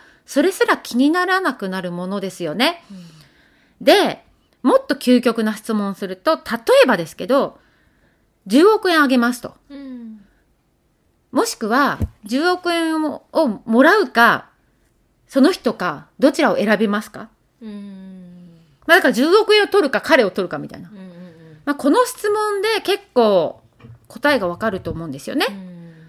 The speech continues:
Speaker 1: その、うーん、付き合う基準っていうのは、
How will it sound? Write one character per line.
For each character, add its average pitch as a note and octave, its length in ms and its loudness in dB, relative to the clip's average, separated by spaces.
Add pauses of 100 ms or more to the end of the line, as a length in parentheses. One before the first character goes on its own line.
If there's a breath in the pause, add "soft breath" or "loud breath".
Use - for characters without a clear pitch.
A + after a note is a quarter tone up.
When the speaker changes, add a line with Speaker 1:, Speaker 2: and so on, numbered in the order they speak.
(140)
Speaker 1:
そ C4 120 -4
の、 C#4 320 0 (380 soft breath)
う G#3+ 80 -8
ー G#3 340 -6
ん、 G#3 60 -10
付 - 260 0
き - 20 10
合 C#5 180 8
う - 20 -4
基 A3+ 200 0
準 D4+ 320 2
っ - 20 -14
て E4+ 160 0
い F4 60 4
う F4 100 2
の F#3+ 160 -2
は、 A#3+ 480 0